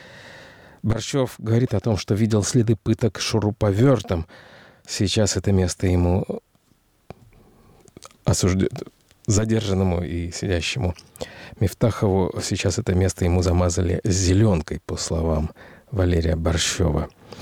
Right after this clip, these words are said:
Неизвестно, сотрудники какого ведомства проводили пытки. Они были в гражданской одежде и не представлялись. Общественная наблюдательная комиссия планирует обратиться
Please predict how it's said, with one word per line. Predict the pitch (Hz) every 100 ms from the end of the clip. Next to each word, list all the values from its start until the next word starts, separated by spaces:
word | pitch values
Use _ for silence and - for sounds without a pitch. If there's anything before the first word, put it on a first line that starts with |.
| - - - -
Неизвестно, | 123 123 120 139 123
сотрудники | 107 107 - 110 104 110
какого | - 101 110 98 101
ведомства | 113 92 87 - 87
проводили | 92 87 87 85 80
пытки. | - 82 - - 85 -
Они | 104 92
были | 90 90
в | 85
гражданской | 92 98 95 92 - 92
одежде | 87 104 110 110
и | 104
не | 113
представлялись. | 110 104 - - 95 87 80 80 -
Общественная | - - 135 - 104 101
наблюдательная | 92 87 90 87 - 90 87
комиссия | - 95 104 - 110
планирует | - 107 101 92 98 104 -
обратиться | 87 82 82 - 90 - 92